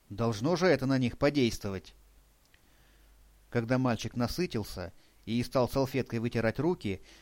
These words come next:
я собрался с духом и проговорил: «Радик, у меня есть к тебе очень серьёзный разговор. Я попал в одну скверную и нелепую историю. Выслушай, пожалуйста, всё то, что я тебе сейчас скажу,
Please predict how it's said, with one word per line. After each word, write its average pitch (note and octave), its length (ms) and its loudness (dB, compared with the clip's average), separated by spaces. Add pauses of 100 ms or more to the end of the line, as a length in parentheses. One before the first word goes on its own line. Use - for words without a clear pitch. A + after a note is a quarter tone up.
(140)
я A#2 220 2
собрался A#2+ 540 2
с G2+ 80 -8
духом D3 360 -2
и C3 140 -4
проговорил: B2+ 680 2 (800)
«Радик, A2 460 4 (680)
у A#2 140 -2
меня D3 260 2
есть D3 380 2
к - 40 -20
тебе A#2+ 320 -2
очень C3 340 -2
серьёзный B2 600 -2
разговор. A#2+ 580 0 (1300)
Я D#3 160 4
попал E3 320 6
в D3+ 80 4
одну D#3 220 2
скверную C#3+ 760 2
и C#3+ 220 -2
нелепую F3 720 2
историю. F2+ 760 -6 (240)
Выслушай, B2 600 -2
пожалуйста, B2 560 0
всё B2+ 200 -4
то, C3 180 -2
что - 120 -8
я A#2+ 160 2
тебе A#2 220 -4
сейчас B2 360 -4
скажу, C3 500 0